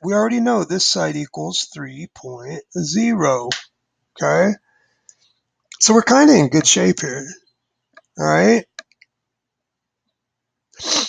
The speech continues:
Um, now we just need to make a similarity statement. And what sides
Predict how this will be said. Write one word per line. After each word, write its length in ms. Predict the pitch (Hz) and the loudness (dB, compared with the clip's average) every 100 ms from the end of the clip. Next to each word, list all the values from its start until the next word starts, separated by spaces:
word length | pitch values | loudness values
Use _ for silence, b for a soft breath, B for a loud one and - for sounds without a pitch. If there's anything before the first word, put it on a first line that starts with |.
| B - | B -6
Um, 420 | 190 165 170 165 160 - _ _ b b _ _ - | 0 2 2 2 -4 -6 _ _ b b _ _ -2
now 240 | 202 262 | 2 4
we 120 | 269 | 2
just 220 | 247 220 | 2 0
need 160 | 214 196 | 0 -2
to 100 | 220 | -2
make 440 | 175 139 147 - - _ _ _ _ - | -2 -4 -6 -12 -20 _ _ _ _ -2
a 100 | 202 | 2
similarity 1040 | - 185 156 156 156 160 160 147 139 139 _ _ | 2 2 0 -4 -2 -2 -2 -4 -8 -16 _ _
statement. 880 | - - 165 143 139 131 123 - - - _ b b b | -8 -6 -4 -6 -8 -16 -14 -12 -12 -16 _ b b b
And 200 | 175 175 | 0 2
what 220 | 190 240 | 2 2
sides 800 | - - 226 175 175 - - - | 2 4 4 4 2 -2 -6 -6